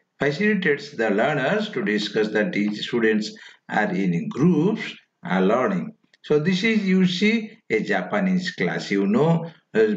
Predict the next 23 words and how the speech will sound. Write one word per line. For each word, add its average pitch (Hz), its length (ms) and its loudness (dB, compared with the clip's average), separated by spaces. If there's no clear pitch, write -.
Japanese 156 560 0
class 180 420 0
is 135 120 -6
very 107 220 0
regimented, 104 800 -2
very 104 220 0
strict 190 380 -2
discipline 110 560 0
is 90 220 0
there. 90 520 -2
The 95 220 -2
teacher 110 520 -2
teaches - 540 -4
the 90 100 -6
students 120 580 0
in 92 160 2
the 92 180 2
way 143 600 0
the 98 160 0
students 90 560 -2
are 87 240 -6
to 196 340 0
learn. 87 280 0